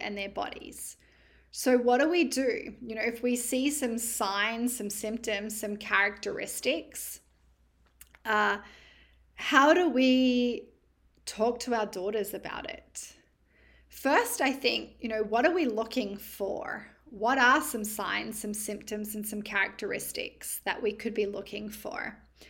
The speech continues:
Sometimes they're super subtle, uh, and they're often hard to notice. So I just thought we would talk through,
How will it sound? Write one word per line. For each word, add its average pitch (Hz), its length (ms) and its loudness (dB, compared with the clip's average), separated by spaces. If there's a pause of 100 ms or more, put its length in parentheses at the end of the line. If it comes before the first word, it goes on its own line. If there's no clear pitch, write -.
(320)
Sometimes 320 560 4
they're 262 120 4
super 247 460 -2
subtle, - 580 -4 (360)
uh, 208 420 -2 (160)
and 208 420 -6 (120)
they're 214 180 -4
often 220 320 -4
hard 214 340 -4
to 240 120 -6
notice. - 840 -6 (1160)
So 269 440 2 (600)
I 254 100 8
just 302 260 0
thought 392 220 4
we 277 100 2
would 247 360 2
talk 226 340 -2
through, - 480 -2